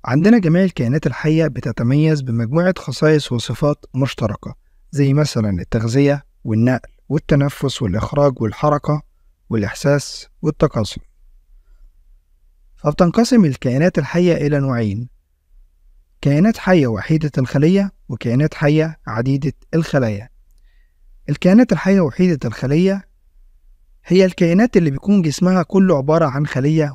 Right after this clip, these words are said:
واحدة، والخلية دي بتقوم بجميع العمليات الحيوية اللازمة لاستمرار الحياة، زي مثلا الأميبا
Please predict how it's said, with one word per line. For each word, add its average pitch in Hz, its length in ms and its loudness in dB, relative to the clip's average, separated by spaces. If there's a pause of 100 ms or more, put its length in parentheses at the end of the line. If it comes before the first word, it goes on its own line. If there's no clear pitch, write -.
واحدة، 113 420 -6 (300)
والخلية 143 480 2
دي 185 240 4
بتقوم 151 560 -2
بجميع 143 560 0
العمليات 127 540 0
الحيوية 135 640 0
اللازمة 123 520 -2
لاستمرار 117 640 -4 (140)
الحياة، 113 480 -4 (2000)
زي 156 180 4
مثلا 202 440 4
الأميبا 156 560 2